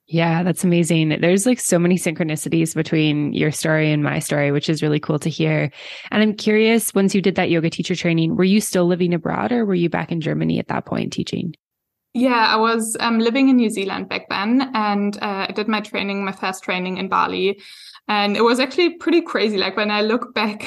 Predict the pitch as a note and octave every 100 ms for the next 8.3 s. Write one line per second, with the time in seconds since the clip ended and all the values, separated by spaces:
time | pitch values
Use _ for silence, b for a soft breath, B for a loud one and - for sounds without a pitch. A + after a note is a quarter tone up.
0 | - - B3 C#4 A3 G#3+ G#3 G3+ G#3+ -
1 | A#3+ G3 F#3+ G3+ G3 F#3 F#3 F3+ G3+ G#3+
2 | B B _ B3 B3+ C#4+ C#4+ B3 A#3 G#3
3 | G3+ A3 G3+ F#3+ G3 G3+ B3+ B3+ G3 G3
4 | A#3+ A3 A3 - - - F#3+ F3 F3 F#3
5 | F3+ F3+ F#3 A#3+ A#3 A3 A3 G3+ G3 F#3+
6 | F#3+ F#3+ G3 G3+ G3 F#3+ F#3 F3 F#3+ G3
7 | F#3+ F#3+ G3 F#3+ F#3 F#3+ G3 F#3+ F#3 F#3+
8 | F#3+ G3